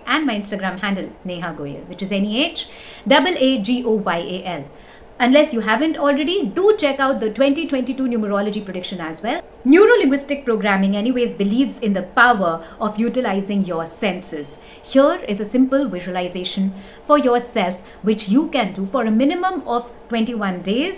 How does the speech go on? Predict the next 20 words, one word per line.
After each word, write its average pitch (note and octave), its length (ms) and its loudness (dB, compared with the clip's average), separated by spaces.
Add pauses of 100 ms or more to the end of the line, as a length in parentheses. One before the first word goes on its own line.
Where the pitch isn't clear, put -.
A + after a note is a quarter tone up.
so G#3+ 120 -2
that B3+ 280 0
your A3 120 -2
sta-, G#3 360 -8
your G#3 160 -2
brain B3+ 320 0
start G3 300 -4
accepting F3+ 640 -6
your F#3+ 260 0
highest D#3+ 400 -10
potential. - 500 -12 (1800)
Take F#4 200 0
a A#4+ 40 2
piece G4+ 220 4
of G4+ 220 -2
paper F3+ 420 -2 (800)
and A#3+ 260 2
write C4+ 340 0
on G3+ 200 -2
it - 260 -12